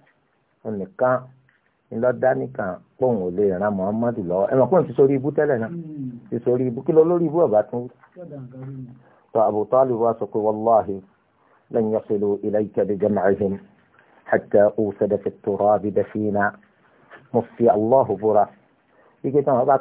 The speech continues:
Speaker 1: pé birikoto tán, pé birikoto tán bá tún pọ̀ jù bẹ́ẹ̀ lọ, wọn ò ní lè dọ́dọ̀ rẹ̀ sí ọ ní sùtà kan. À, títí tí ń fi di ẹni tó kú,
Speaker 2: Hmm.
Speaker 1: tó ṣe pé wọ́n, wọ́n, wọ́n, wọ́n dá pẹ̀bù mi.
Speaker 2: Hmm.
Speaker 1: Tí ó bá jẹ́ pé mo ti kú,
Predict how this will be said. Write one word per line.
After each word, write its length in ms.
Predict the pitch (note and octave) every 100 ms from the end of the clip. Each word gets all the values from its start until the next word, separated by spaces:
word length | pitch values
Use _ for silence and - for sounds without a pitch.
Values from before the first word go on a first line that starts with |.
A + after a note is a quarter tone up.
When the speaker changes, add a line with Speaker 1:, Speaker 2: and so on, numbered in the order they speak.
| -
Speaker 1:
pé 180 | C#3+
birikoto 440 | C3 C3+ C3+ C3+ C3+
tán, 180 | C3+ C3+ -
pé 100 | C#3
birikoto 380 | B2+ A#2+ F#2 G2+
tán 140 | B2+
bá 120 | C3+
tún 140 | C#3 D3
pọ̀ 160 | D3 B2
jù 100 | F#2+
bẹ́ẹ̀ 260 | C3 A2
lọ, 100 | F#2 D2+ _ _ _ _ _ _ _ _ -
wọn 140 | B2+
ò 200 | G#2+ F#2+
ní 260 | F#2 A#2 B2
lè 140 | A2
dọ́dọ̀ 500 | G2+ C3 C3 B2+ G2+
rẹ̀ 140 | F#2 F2+
sí 160 | - G#2+
ọ 80 | G#2
ní 100 | A2+
sùtà 360 | A2+ G2+ - F2 -
kan. 120 | - - _ - - - - -
À, 400 | - G2+ G2 G2
títí 300 | F#2+ C3 C3
tí 140 | B2 C#3+
ń 80 |
fi 120 | C3 G#2
di 140 | F#2+
ẹni 220 | G#2+ G#2
tó 160 | G2 A2+
kú, 240 | - A2+ A2 -
Speaker 2:
Hmm. 260 | - G#3+ D3+ - -
Speaker 1:
tó 100 | - A#2
ṣe 160 | A2+
pé 180 | G2+ A#2 A2+ A2+ - - _
wọ́n, 160 | - A#2 A#2
wọ́n, 160 | A#2+ B2+
wọ́n, 140 | B2+ B2+
wọ́n 200 | C3+ A#2+
dá 160 | C3 B2+
pẹ̀bù 320 | B2+ F2+ D#2+
mi. 120 | D#2+ D#2+ _ _
Speaker 2:
Hmm. 160 | B3 G#3+ - D3 C3+ - _
Speaker 1:
Tí 140 | E3+
ó 120 | D#3+
bá 120 | G2 A2+
jẹ́ 160 | G#2
pé 120 | -
mo 140 | A#2 A2
ti 140 | A#2
kú, 260 | - B2